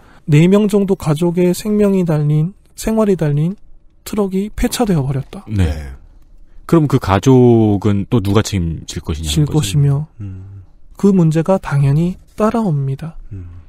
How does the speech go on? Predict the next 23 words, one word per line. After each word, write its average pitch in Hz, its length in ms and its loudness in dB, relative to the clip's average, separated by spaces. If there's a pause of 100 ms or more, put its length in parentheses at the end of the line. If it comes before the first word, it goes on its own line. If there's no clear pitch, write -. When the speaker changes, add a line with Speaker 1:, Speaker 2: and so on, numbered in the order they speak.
(560)
Speaker 1:
굳이 185 280 0
교통사고라는 247 880 0
문제에 165 300 2
한정하지 214 580 -2
않더라도 160 460 -2
이 170 100 4
문제는 180 380 2
앞으로 170 280 -2
고령화가 170 640 2
더욱 165 340 2
진행될 156 500 0
일본 143 260 0
사회가 147 320 -2
한 262 300 -6
번은 262 260 0
짚고 - 460 -4
넘어가야 196 420 0
할 170 220 0
문제였어요. 139 800 -4
Speaker 3:
네. 110 140 -12 (480)
Speaker 1:
치매로 277 400 0
고통받는 208 580 0
환자가 190 640 0